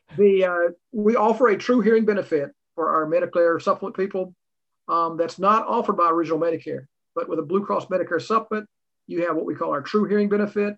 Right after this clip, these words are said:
and we're on track to save our members two point five million each year on hearing aids.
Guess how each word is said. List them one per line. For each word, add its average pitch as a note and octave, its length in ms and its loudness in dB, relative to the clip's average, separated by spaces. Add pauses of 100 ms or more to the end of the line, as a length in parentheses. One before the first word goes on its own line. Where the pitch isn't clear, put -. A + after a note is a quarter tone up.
and D#3 460 -10
we're F#3 320 0
on F3+ 100 0
track G3 300 -4
to E3+ 80 -10
save F3 280 -2
our D#3+ 120 -2
members D#3+ 340 -6
two A#3+ 360 -6
point G#3+ 280 -4
five F#3 360 0
million D3 380 -6 (140)
each A#3 300 -6
year F3+ 200 0
on D#3 120 -4
hearing E3+ 220 -6
aids. B2+ 260 -10